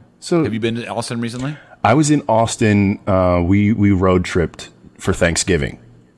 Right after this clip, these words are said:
Speaker 2: This year?
Speaker 1: Uh, yeah, this pa-, yeah, this
Speaker 2: Oh,
Speaker 1: past
Speaker 2: cool.
Speaker 1: year. We did, uh, uh, Arizona,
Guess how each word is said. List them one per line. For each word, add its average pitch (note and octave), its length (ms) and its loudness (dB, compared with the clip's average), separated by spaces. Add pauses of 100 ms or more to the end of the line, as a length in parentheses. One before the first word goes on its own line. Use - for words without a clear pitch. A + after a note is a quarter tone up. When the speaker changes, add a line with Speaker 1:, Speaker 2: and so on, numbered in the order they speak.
(500)
Speaker 2:
This B2+ 160 -4
year? F#3 220 -2 (200)
Speaker 1:
Uh, F#2 280 4
yeah, F#2 320 4
this F#2 120 0
pa-, - 160 -2
yeah, F2+ 200 0
this F#2 140 -2
Speaker 2:
Oh, - 80 0
Speaker 1:
past E2 100 0
Speaker 2:
cool. - 100 0
Speaker 1:
year. D2+ 100 2
We E2+ 140 0
did, E2 220 0
uh, D#2 420 2 (160)
uh, D2 240 -10 (560)
Arizona, F2+ 920 0